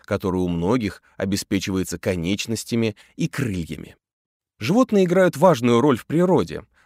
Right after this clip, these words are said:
поддерживают стабильность в экосистемах, участвуют в опылении растений, распространении семян, переработке мёртвых органических веществ, рыхлении почвы, очищении воды, регулируют численность других видов.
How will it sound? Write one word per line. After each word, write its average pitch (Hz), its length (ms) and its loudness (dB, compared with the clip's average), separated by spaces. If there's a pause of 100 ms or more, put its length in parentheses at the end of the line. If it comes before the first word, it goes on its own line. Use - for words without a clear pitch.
поддерживают 98 640 2
стабильность 95 640 -2
в 92 80 -6
экосистемах, 98 800 -6 (240)
участвуют 185 600 0
в 120 60 -4
опылении 107 460 2
растений, 143 580 0
распространении 95 840 -2
семян, 90 520 -2
переработке 90 720 -2
мёртвых 90 400 -6
органических 85 640 -6
веществ, - 580 -6 (220)
рыхлении 202 500 2
почвы, 127 600 0
очищении 85 540 -4
воды, 82 420 -4 (320)
регулируют 117 720 2
численность 113 540 -2
других 90 440 -6
видов. 113 480 -6